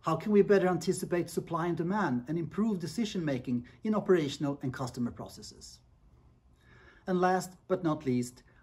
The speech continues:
how can we respond quicker to changed market conditions and still run at optimal efficiency? A I is about building capabilities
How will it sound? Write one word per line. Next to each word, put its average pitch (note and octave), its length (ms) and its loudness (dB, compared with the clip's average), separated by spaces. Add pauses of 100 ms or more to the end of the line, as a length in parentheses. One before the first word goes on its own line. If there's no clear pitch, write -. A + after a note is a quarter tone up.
how G3 140 -2
can C4+ 200 4
we A3 120 4
respond D#3+ 480 0
quicker D#3+ 320 -2
to C#3+ 120 -6
changed C#3 400 0
market C3+ 320 -2
conditions A2+ 540 -6 (220)
and D3+ 120 0
still G3 300 2
run C#3 380 0 (180)
at B2+ 160 -8
optimal B2 380 -4
efficiency? - 560 -8 (2500)
A A#3+ 200 4
I F3+ 140 2
is F#3 200 0
about C#3+ 300 0
building C3+ 340 2
capabilities B2+ 760 -4